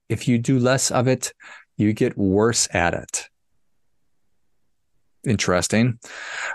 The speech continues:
Well, okay, good enough. Made a, a decent enough argument for thinking,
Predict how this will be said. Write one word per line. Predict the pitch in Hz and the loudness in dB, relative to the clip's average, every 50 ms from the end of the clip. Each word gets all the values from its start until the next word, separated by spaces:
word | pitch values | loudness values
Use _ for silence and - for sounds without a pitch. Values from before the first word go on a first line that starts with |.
| - - | -4 0
Well, | 95 101 117 127 - _ - | 2 2 2 2 -2 _ -2
okay, | 135 147 - - 113 104 113 131 117 - - _ _ _ _ _ _ | -2 0 0 2 2 2 2 2 0 -4 -8 _ _ _ _ _ _
good | - 135 131 127 | 0 0 2 2
enough. | 139 131 113 95 87 - - - - _ _ _ _ _ _ _ _ _ _ _ _ _ _ _ _ - 104 - - | 2 2 2 2 0 -2 -8 -18 -20 _ _ _ _ _ _ _ _ _ _ _ _ _ _ _ _ -18 -14 -8 -2
Made | - 98 101 101 | 0 2 2 4
a, | 98 95 95 - - - 113 113 - _ _ _ _ | 4 2 2 0 -4 -10 -14 -16 -16 _ _ _ _
a | - 113 | -2 -2
decent | 95 95 - 113 107 - - - 110 | 0 0 2 2 2 2 0 0 2
enough | 104 104 98 - 101 | 2 2 2 2 2
argument | 101 104 98 95 90 90 90 - | 2 2 2 2 0 0 0 -2
for | - - 95 92 90 90 90 - _ _ _ _ _ _ _ _ _ _ _ _ _ _ _ _ _ _ _ _ - | -2 -2 0 2 2 2 0 -2 _ _ _ _ _ _ _ _ _ _ _ _ _ _ _ _ _ _ _ _ -2
thinking, | 101 98 87 - 82 82 82 | 0 0 0 0 0 0 0